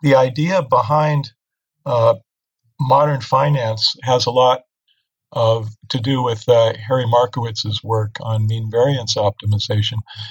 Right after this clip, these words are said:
Before that, people didn't really understand, uh, what to do with respect to portfolio structuring, uh,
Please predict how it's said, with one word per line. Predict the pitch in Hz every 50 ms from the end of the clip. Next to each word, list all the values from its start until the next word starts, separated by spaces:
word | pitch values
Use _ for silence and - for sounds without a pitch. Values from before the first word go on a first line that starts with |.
| - _ _
Before | - 123 120 - 143 143 147 139
that, | 127 120 120 113
people | - - 135 117 - 123 113
didn't | 110 131 123 117
really | 120 117 120 113 110 113 110 107 - _ _ _ _ _ _ _ _ _ _ -
understand, | 135 123 117 117 113 - - - 123 120 120 117 117 113 110 104 - _ -
uh, | 120 110 107 107 101 98 - _
what | - 123 120 110
to | - -
do | 113 107 131 131 131 120
with | 120 113 113 110 -
respect | 113 110 107 - - 110 107 107 107 -
to | - 110 110
portfolio | 110 - 117 110 - - 135 147 156 156 135 120
structuring, | 110 - - 117 110 104 - - - 110 107 107 107 - - - - _ _ _ _ _ _ -
uh, | 104 104 104